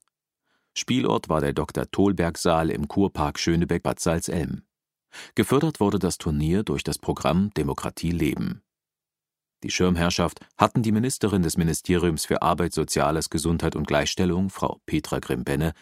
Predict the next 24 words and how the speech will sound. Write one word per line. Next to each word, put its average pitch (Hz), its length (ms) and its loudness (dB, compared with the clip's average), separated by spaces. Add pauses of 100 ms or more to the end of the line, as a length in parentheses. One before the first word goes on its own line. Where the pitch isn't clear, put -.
(320)
sowie 98 220 2
der 120 140 2
Landesbehindertenbeauftragte 87 1400 0
Doktor 60 320 -4
Christian - 380 0
Walbach. - 460 -2 (640)
Bei 90 120 6
dem 92 160 6
Turnier 101 340 6
wurde 127 180 2
Schnellschach 98 540 2
gespielt. 69 560 -2 (800)
Eine 92 180 8
besondere 107 420 4
Attraktion 95 720 4
war 87 100 4
diesmal 104 320 4
der - 160 4
Wettbewerb 90 580 4
im 82 120 2
Meister-Simultanschach 87 1400 4 (400)
mit 90 180 4
den 92 120 6
Schachgroßmeisterinnen 95 1160 4